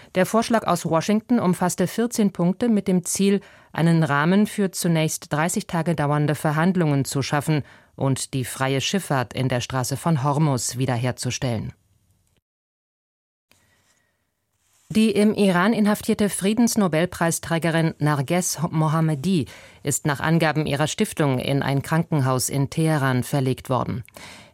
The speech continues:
Demnach gewährten die Behörden des Regimes der vierundfünfzigjährigen Menschenrechtsanwältin eine Aussetzung ihrer Strafe gegen Zahlung einer hohen Kaution. Die Behandlung übernimmt laut der Stiftung nun ihr seit Jahren vertrautes Ärzteteam.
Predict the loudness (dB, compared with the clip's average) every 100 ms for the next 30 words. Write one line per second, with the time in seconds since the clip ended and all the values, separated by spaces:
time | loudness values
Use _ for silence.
0 | -4 0 0 0 -2 0 0 0 0 2
1 | 0 0 2 2 0 0 -2 -2 0 0
2 | 0 0 -4 -6 -4 0 0 2 0 -2
3 | -2 -4 -2 -2 0 0 0 0 0 0
4 | 0 -2 -2 0 2 0 2 2 0 -8
5 | -20 _ -2 0 0 0 -2 0 -2 -2
6 | 0 0 0 -2 -2 -2 -2 -2 0 0
7 | 0 0 0 0 0 0 2 0 0 0
8 | 0 0 0 0 0 -4 -2 0 0 -2
9 | -10 _ -20 -20 -20 -20 _ 0 2 2
10 | 2 2 0 2 4 4 2 0 0 -2
11 | -2 -2 2 4 4 2 2 0 0 0
12 | 0 0 2 0 0 -4 -2 -4 -2 -4
13 | -2 -2 -2 -2 -2 -4 -6